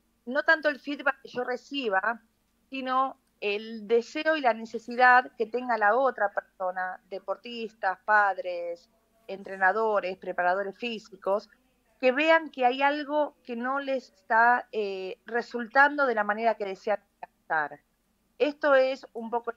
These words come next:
tema. Y otra forma también, vos que venís del área de la comunicación,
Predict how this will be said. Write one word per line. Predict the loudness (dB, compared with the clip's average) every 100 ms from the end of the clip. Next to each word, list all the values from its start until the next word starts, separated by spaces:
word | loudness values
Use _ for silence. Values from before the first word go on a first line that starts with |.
| _
tema. | -10 -8 -12 -14
Y | -6 2
otra | 2 4 0
forma | 0 0 0 0 -2
también, | 0 -2 -2 -2 -2 -4 -16 _ -6
vos | -2 0
que |
venís | 0 0 -2
del | 2
área | 2 2
de | 2
la | 2 0
comunicación, | -6 -6 -4 -4 -4 -6 -6 -8